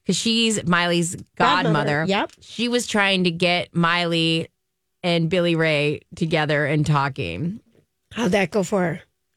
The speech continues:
Speaker 1: I don't think it's worked yet, but
Speaker 2: You know what?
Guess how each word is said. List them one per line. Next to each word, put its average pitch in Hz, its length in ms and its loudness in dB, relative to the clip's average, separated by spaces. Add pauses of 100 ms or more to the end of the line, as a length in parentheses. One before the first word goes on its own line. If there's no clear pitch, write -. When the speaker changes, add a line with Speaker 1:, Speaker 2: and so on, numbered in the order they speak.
Speaker 1:
I 165 80 -2
don't 202 120 -4
think 196 160 -2
it's 170 120 -6
worked 160 360 -2
yet, 95 720 -6 (880)
but 143 300 -4 (440)
Speaker 2:
You 240 100 4
know 226 140 4
what? 208 300 0